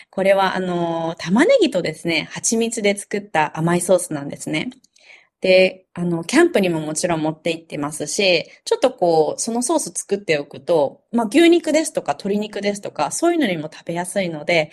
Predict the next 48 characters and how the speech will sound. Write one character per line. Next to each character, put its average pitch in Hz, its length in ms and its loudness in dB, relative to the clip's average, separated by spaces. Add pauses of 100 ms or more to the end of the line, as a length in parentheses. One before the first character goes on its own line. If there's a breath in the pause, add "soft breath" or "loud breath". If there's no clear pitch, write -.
(180 loud breath)
ち - 80 -8
ょ 370 40 -4
っ - 20 -20
と 185 140 0
今 190 160 -2
日 175 40 0
の 156 80 0
レ 151 100 0
シ - 140 -8
ピ 156 100 -10
も 151 120 -6
皆 147 240 -4
さ 139 140 -6
ん - 120 -10
家 156 240 0
で、 139 320 2 (140 soft breath)
お 180 40 -8
子 190 120 -6
さ 208 100 4
ん 202 40 4
も 208 100 2
多 208 100 2
分 170 140 4
大 202 180 2
好 - 60 -2
き 208 100 -4
な 180 140 2
の 156 120 0
で、 156 140 0
ぜ 170 140 2
ひ 160 100 -4
や 143 80 -2
っ 131 60 -12
て 139 100 -6
み 135 80 -4
て 135 100 -8
く 139 120 -10
だ 151 100 -12
さ 175 160 0
い。 190 160 -2 (1300 loud breath)
は - 120 4
い、 - 140 0
で 196 80 4
は 185 80 6
材 202 240 4
料 262 160 4
で 196 160 4
す。 - 220 -12